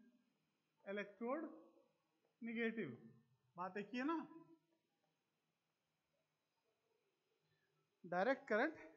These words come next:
स्ट्रेट पोलैरिटी या डायरेक्ट करंट इलेक्ट्रोड नेगेटिव,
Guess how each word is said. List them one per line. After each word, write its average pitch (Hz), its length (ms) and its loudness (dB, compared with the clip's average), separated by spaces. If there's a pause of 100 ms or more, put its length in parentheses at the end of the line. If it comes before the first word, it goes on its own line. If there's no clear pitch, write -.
(560)
स्ट्रेट 247 360 2
पोलैरिटी 247 360 2
या 240 100 6 (100)
डायरेक्ट 233 280 4
करंट 277 220 2
इलेक्ट्रोड 262 500 2 (1080)
नेगेटिव, 240 560 2